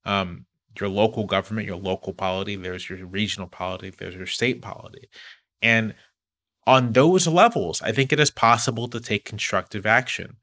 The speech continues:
Um, uh, one of the, you know, perhaps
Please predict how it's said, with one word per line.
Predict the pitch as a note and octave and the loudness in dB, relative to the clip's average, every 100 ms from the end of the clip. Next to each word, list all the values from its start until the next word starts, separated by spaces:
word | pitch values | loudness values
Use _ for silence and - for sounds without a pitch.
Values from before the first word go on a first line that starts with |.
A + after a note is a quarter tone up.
| _ _ _ - | _ _ _ -4
Um, | F#2+ F#2+ F#2 F#2+ _ - | -2 -2 -4 -12 _ -10
uh, | F#2+ F#2 | -8 -8
one | G2+ G#2 A#2+ B2+ | -6 -2 0 0
of | - G#2 G2 | -2 -6 -4
the, | A2 G#2 G2+ G2 - _ - | -4 -2 -2 -6 -12 _ -18
you | F#2 G2+ | -10 -6
know, | F#2 | -6
perhaps | F2+ A2+ A2 - | 0 4 4 2